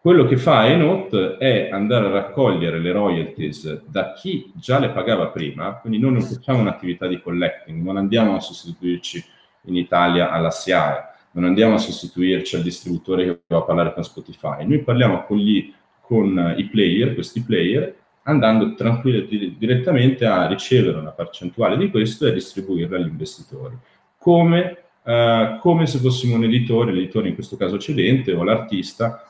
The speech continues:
o la casa discografica. Quindi ci mettiamo allo stesso livello e andiamo a dialogare con i player che si occupano di raccogliere le royalties ogni volta che la musica è cantata. A livello di distribuzione, che frequenza? Ogni quanto Spotify distribuisce?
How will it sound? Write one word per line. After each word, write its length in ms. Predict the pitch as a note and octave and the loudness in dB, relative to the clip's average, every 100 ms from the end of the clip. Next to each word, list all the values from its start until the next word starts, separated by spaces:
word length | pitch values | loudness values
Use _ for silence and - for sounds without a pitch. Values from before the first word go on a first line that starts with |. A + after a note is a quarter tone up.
| G2+ | -4
o 80 | |
la 100 | F#2+ F#2 | -2 0
casa 220 | E2 E2 | -2 -4
discografica. 760 | D#2+ E2+ D#2 C2 B1+ _ - - | -8 -8 -8 -8 -10 _ -16 -4
Quindi 180 | G#2+ - | -4 -2
ci 140 | B2+ | 2
mettiamo 400 | C3+ C3 A#2 A#2+ | 2 4 4 4
allo 100 | G#2+ | 2
stesso 300 | - G#2 - | -2 -10 -6
livello 340 | A#2+ G2+ F#2 G2+ | -2 0 0 0
e 40 | |
andiamo 280 | F#2 F2+ F#2 | 0 -2 -2
a 40 | |
dialogare 600 | F2 G2 G2+ F#2+ F2 - _ _ _ _ _ - - - - _ | 0 0 2 2 2 0 _ _ _ _ _ -8 -8 -8 -16 _
con 160 | G2 | -4
i 60 | G2 | -4
player 360 | - F2+ G2 E2 | -2 0 0 0
che 80 | |
si 120 | E2 E2 | -10 -10
occupano 380 | - - F2+ | -10 -6 -2
di 100 | F2+ | 0
raccogliere 540 | F#2+ G2 - E2+ E2+ F2 | 0 -2 -2 -4 -2 -2
le 100 | F2+ | -2
royalties 680 | E2 E2 - E2 - - _ | -2 -6 -8 -16 -18 -20 _
ogni 160 | F#2+ F#2+ | -4 0
volta 260 | F2 - | 0 -2
che 80 | F2+ | -8
la 80 | D#2 | -8
musica 320 | D#2 D#2 - | -8 -12 -16
è 40 | - | -14
cantata. 540 | D2+ - - - - _ _ _ _ | -14 -12 -12 -12 -16 _ _ _ _
A 100 | - | 0
livello 300 | A#2 C#3+ D3 | 4 6 6
di 100 | A#2+ | 6
distribuzione, 1040 | A#2+ A#2 C3+ D3+ E3 - D#3+ D#3 A2 - - _ | 4 0 0 0 0 -2 0 2 0 -4 -16 _
che 180 | - B2+ | -2 0
frequenza? 800 | B2 - F2 D2+ - - C2 - _ _ _ | 0 -4 -4 -4 -8 -12 -16 -18 _ _ _
Ogni 240 | G#2+ C3 B2+ | 0 2 2
quanto 260 | C#3 B2+ | 2 0
Spotify 720 | B2 - A2 A2 - F#2 G2 F#2+ | -2 -6 -6 -6 -4 0 0 0
distribuisce? 880 | F2+ - F2 F2+ D2+ C#2+ - C2 | -4 -12 -8 -6 -6 -10 -14 -18